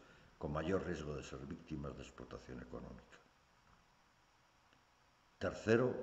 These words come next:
las líneas telefónicas de ayuda y centros de acogida de emergencia. Cuarto, la participación de equipos multidisciplinarios que aborden el maltrato desde diferentes ámbitos,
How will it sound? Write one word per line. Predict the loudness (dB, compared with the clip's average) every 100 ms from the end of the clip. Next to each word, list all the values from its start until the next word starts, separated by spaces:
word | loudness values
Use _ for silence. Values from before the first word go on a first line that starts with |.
| -6 -14 -20 -2
las | 2 4 4
líneas | 2 2 0
telefónicas | -2 0 0 0 2 0 0
de | -2
ayuda | 2 4 6 4 2 -8 -16 -10
y | -8
centros | -2 -2 -2 -2 -2 0
de | -2
acogida | -2 -8 -8 -4 -4
de | -4
emergencia. | -8 -6 -2 -2 -2 -12 -20 -20 -20 -20 -20 -20 -20 -20 -20 -20 -20 -20 _ -20 -20 -20 -20 -20 -20 -16
Cuarto, | 8 10 10 6 4 4 0 -2
la | 2 2
participación | 0 -2 -2 0 0 2 2 2
de | 0
equipos | 0 -4 0 0 0
multidisciplinarios | -2 -4 -4 -4 -4 -6 -10 -10 -10 0 2 2 0 -4 -10 -16 -20 -20 -20 -14
que | 2
aborden | 6 8 8 8
el | 4 4
maltrato | 2 0 2 2 4 2 0
desde | 0 -2 0
diferentes | -2 -2 -2 -2 -4 0
ámbitos, | 2 2 -2 -6 -12